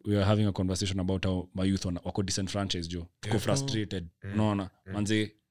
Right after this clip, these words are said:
Speaker 1: tuko ile generation yenye we're in a big recession and our leadership looks completely incompetent when it comes to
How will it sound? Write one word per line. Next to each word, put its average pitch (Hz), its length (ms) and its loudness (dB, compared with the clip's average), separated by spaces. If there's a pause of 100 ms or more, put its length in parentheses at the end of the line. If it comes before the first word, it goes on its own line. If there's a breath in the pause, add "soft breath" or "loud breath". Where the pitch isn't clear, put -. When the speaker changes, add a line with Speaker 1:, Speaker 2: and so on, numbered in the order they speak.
(200)
Speaker 1:
tuko - 180 -2
ile 117 140 4
generation 98 500 -4
yenye 95 480 -6 (360)
we're 107 140 -4
in 95 80 0
a 90 40 -2
big 98 300 0
recession 98 540 -2 (340 soft breath)
and 101 160 0
our 95 160 0
leadership 104 420 0
looks 107 280 0
completely 101 400 0
incompetent 92 640 -4 (200)
when 98 120 -2
it - 80 -4
comes 101 240 -2
to 92 180 -4